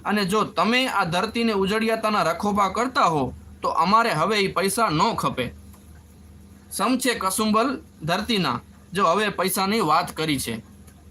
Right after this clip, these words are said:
ધીરે રહીને હેમુદાનભાઈએ કહ્યું કે, "બીજું તો ઠીક,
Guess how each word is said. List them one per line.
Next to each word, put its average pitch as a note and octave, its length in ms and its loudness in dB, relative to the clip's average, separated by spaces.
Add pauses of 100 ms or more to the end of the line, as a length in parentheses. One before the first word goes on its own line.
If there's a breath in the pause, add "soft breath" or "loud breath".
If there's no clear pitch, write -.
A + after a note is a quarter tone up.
(1120 loud breath)
ધીરે G3+ 380 0
રહીને A#3+ 280 2
હેમુદાનભાઈએ G#3+ 1000 2 (160)
કહ્યું A3+ 260 0
કે, G#3+ 140 -2
"બીજું F#3 280 0
તો A#3 120 0
ઠીક, B3+ 320 -2